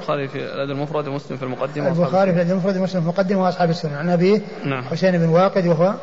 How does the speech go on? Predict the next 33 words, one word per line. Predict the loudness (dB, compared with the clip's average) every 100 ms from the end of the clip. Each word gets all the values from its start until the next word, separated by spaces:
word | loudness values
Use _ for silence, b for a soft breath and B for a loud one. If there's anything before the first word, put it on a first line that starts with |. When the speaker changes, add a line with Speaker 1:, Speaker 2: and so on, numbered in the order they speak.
| -12 -12 -10
Speaker 1:
ثقة | -8 -6 -4
له | -4 -2
أوهام، | -2 -2 -2 -4 -6 -8
Speaker 2:
ثقة | -2 0 2
له | 2
أوهام، | 4 2 2 0
أخرج | 0 0 2
له | 2 2
Speaker 1:
البخاري | -2 -6 -4
تعليقاً | -4 -2 -2 -4
ومسلم | -4 -6 -6
وأصحاب | -6 -4 -4 -4
السنن. | -8 -8 -4
Speaker 2:
البخاري | -2 2 2 2
تعليقاً | 0 0 2 2
ومسلم | 0 0 0
وأصحاب | 0 0 0
السنن. | 0 -2 -2 -6 -6
Speaker 1:
عن | -2
يزيد | -2 -2 -4 -2
النحوي. | 0 -2 -4 -4 -4 -6 -12 -8
Speaker 2:
عن | -2
يزيد | 2 2 2
بن | 2 2
أبي | 2
سعيد | 2 0 0
النحوي | 0 0 2 2
وهو، | 2 0
وهو | 0 0 2 2 2
ثقة | 0 0 0 -2
أخرج | 0 0
له | 2
البخاري | 2 2 2 0